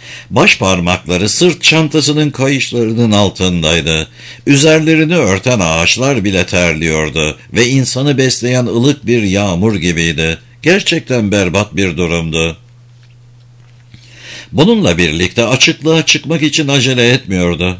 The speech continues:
En azından burada güvendeydiler, düşman gözlerden uzakta. Arkasında bir gürültü, bir hareketlenme oldu, ardından grup durdu. "Ne oluyor?"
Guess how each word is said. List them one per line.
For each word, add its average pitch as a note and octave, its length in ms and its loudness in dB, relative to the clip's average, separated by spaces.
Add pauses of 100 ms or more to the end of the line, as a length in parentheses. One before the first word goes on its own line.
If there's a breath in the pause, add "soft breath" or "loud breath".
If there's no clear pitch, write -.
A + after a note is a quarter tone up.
(120)
En D#3+ 120 0
azından G#2 560 0
burada C#3 320 2
güvendeydiler, G2+ 1080 0
düşman B2 540 -2
gözlerden A2+ 600 0
uzakta. E2 680 -2 (640 loud breath)
Arkasında F#3 680 2
bir E3+ 160 4
gürültü, D#3 540 2
bir C#3+ 120 2
hareketlenme B2 800 0
oldu, F2 500 0
ardından B2+ 760 0
grup G#2 420 0
durdu. E2+ 500 0 (400)
"Ne F#2 220 2
oluyor?" G#2 600 2